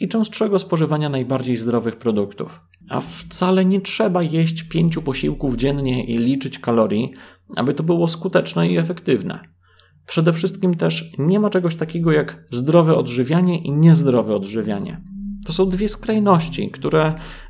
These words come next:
należy rozpatrywać w nieskończonej skali. Większość przeciętnych osób odżywia się przeciętnie lub umiarkowanie niezdrowo i przejście z przeciętnego odżywiania na lepsze nie musi od razu oznaczać ogromnych zmian.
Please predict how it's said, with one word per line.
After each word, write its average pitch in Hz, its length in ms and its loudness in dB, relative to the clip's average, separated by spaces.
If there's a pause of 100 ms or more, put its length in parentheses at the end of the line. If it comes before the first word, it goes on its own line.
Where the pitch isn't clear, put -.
(280)
należy 165 380 4
rozpatrywać 160 680 0
w 139 160 -4
nieskończonej 170 680 2
skali. 110 540 -6 (560)
Większość 175 500 -2
przeciętnych 160 640 -2
osób - 340 -4
odżywia 151 360 -2
się 160 140 -4
przeciętnie 185 760 -2
lub 147 320 -2
umiarkowanie 165 720 6
niezdrowo 110 640 -2 (480)
i 147 300 -6
przejście 175 520 -2
z - 140 -10
przeciętnego 165 680 0
odżywiania 139 460 0
na 143 120 -2
lepsze 123 540 -2 (500)
nie 117 240 2
musi 226 260 4
od 196 100 4
razu 180 260 0
oznaczać 160 420 0
ogromnych 131 520 0
zmian. 110 460 -4